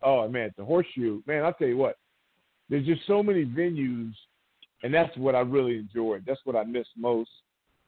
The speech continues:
is, um, you know, doing games. Been up to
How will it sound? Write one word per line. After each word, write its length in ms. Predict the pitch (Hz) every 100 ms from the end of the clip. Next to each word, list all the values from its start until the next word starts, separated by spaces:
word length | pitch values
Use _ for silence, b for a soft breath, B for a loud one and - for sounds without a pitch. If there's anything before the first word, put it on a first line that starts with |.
| _ _ -
is, 200 | 107 101 98
um, 540 | 101 95 92 92 - - _ _ _ _ _ _ _ _
you 120 | - 120
know, 160 | 110
doing 360 | 98 143 143 101
games. 380 | 123 131 110 98
Been 100 | 131
up 100 |
to 60 | 139